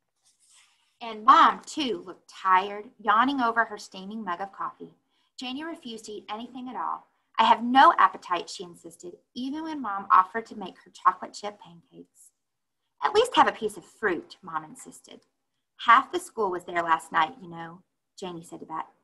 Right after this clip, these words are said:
"Everyone is going to be making jokes all day, probably for the rest of the year about my performance stinking."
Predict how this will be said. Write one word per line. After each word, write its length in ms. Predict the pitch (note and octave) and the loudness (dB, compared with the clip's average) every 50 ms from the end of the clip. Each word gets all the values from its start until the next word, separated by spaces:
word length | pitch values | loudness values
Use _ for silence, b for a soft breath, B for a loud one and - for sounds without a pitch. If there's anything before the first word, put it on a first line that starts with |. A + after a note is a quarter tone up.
| _ - | _ 8
"Everyone 380 | - C4 C4 A3+ G3 F#3 F3 E3+ | 10 10 10 10 8 2 0 -4
is 100 | E3+ - | -6 -8
going 220 | - F3+ F3 F3 | -8 -8 -8 -8
to 60 | F3 F3+ | -8 -10
be 100 | F3 E3 | -10 -10
making 280 | E3 E3 - E3+ E3 | -10 -14 -14 -16 -16
jokes 380 | - F3+ E3 D3+ - - - _ _ _ - | -6 -4 -4 -4 -6 -10 -20 _ _ _ 10
all 240 | A3+ G3+ F3+ E3 D#3 | 10 10 10 8 6
day, 320 | F3 E3 - - - - _ _ _ _ _ _ _ _ | 2 -4 -4 -4 -12 -20 _ _ _ _ _ _ _ _
probably 240 | - D#4+ D4+ E4 D#4+ | 4 6 6 6 4
for 100 | - D4+ | 0 -2
the 120 | A#3 A3+ | -2 -2
rest 340 | A3 - A#3+ B3+ B3+ - - | 4 8 8 8 8 6 -4
of 60 | A3+ | -10
the 80 | A3 A3+ | -12 -12
year 280 | A3 B3 C#4+ B3 G3+ - | -8 -4 -2 -2 0 4
about 260 | - F#3 F#3 - - | 6 6 6 6 6
my 120 | F#3+ F#3 | 4 4
performance 680 | F#3 - F3 - _ - G#3+ A#3 A3+ F3+ D#3 - - | 4 2 -12 -20 _ 2 4 4 4 4 0 -10 -14
stinking." 720 | - - - - - - C4 C4+ C4 - - - - - | -18 -18 -18 -12 -2 2 2 2 2 0 -8 -16 -18 -18